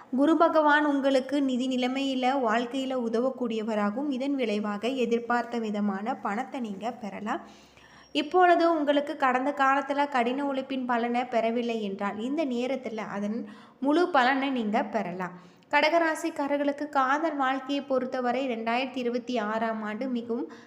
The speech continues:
சாதகமாக இருக்கு. உங்களது ஐந்தாவது வீட்டின் அதிபதியான குரு ஆண்டின் தொடக்கத்துல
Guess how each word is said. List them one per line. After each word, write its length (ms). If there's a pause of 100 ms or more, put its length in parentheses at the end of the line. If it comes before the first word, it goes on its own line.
சாதகமாக 880
இருக்கு. 460
உங்களது 420
ஐந்தாவது 600
வீட்டின் 400
அதிபதியான 720
குரு 240 (340)
ஆண்டின் 520
தொடக்கத்துல 500